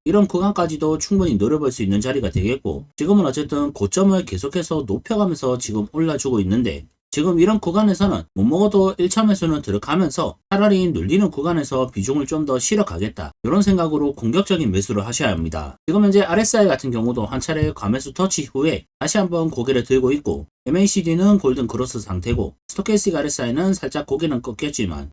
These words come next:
지금 이런 구간에서 과열 구간 해소 이후 다시 올라오는 그림을 보인다면 여기서 충분히 횡보세만 나와주더라도 추가적인 상승이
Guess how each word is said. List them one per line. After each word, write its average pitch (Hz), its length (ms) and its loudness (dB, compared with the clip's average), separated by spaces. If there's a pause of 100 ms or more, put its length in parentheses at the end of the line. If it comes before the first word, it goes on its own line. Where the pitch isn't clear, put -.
(140)
지금 151 260 2
이런 202 200 4
구간에서 190 640 2
과열 107 240 -2
구간 151 280 0
해소 156 280 0
이후 95 320 0 (100)
다시 156 240 -2
올라오는 180 460 2
그림을 139 320 0
보인다면 98 580 0 (180)
여기서 170 360 2
충분히 190 500 2
횡보세만 196 540 0
나와주더라도 120 800 -2 (240)
추가적인 196 480 2
상승이 190 540 2